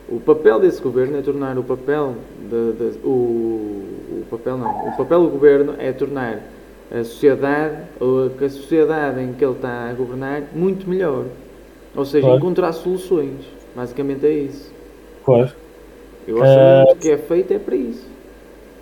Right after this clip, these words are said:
Speaker 2: Ok.
Speaker 1: Para ti, o que é
Speaker 2: Ehm,
Speaker 1: que, que é que achas? Imagina, claramente estou a dar aqui um exemplo que não, pode não fazer muito
Speaker 2: Não,
Speaker 1: sentido.
Speaker 2: eu, eu, não, eu concordo, obviamente eu concordo contigo.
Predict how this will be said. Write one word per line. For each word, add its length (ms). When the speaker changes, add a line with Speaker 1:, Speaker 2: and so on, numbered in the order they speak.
Speaker 2:
Ok. 240
Speaker 1:
Para 260
ti, 60
o 20
que 60
é 20
Speaker 2:
Ehm, 100
Speaker 1:
que, 160
que 80
é 60
que 180
achas? 280
Imagina, 460
claramente 400
estou 160
a 40
dar 140
aqui 220
um 140
exemplo 600
que 80
não, 440
pode 180
não 140
fazer 240
muito 120
Speaker 2:
Não, 60
Speaker 1:
sentido. 340
Speaker 2:
eu, 300
eu, 140
não, 200
eu 160
concordo, 380
obviamente 440
eu 60
concordo 360
contigo. 400